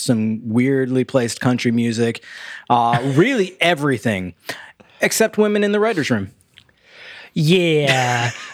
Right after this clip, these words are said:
Speaker 2: Uh, you know, so, so we're,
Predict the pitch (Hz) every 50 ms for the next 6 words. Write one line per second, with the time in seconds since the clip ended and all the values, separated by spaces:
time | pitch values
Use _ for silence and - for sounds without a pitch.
0 | - _ - 220 247 262 254 240 233 214 - 208 196 277 294 302 311 302 294 294
1 | 285 277 254 - - - - - - - - - - - - 262 254 254 247 254
2 | 247 214 202 180 - 247 247 233 254 247